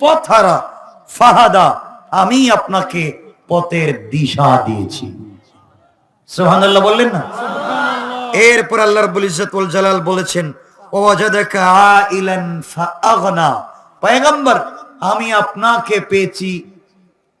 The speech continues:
গরিব, আমি আপনাকে পেয়েছি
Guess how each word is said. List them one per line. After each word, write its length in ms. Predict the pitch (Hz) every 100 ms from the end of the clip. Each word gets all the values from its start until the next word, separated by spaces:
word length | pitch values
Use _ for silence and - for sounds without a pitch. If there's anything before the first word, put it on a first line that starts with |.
| -
গরিব, 720 | 131 180 185 180 147 120 - - - 151 131 _
আমি 340 | 165 202 233 226
আপনাকে 600 | 214 202 220 214 208 196
পেয়েছি 800 | 202 190 - 180 180 151 -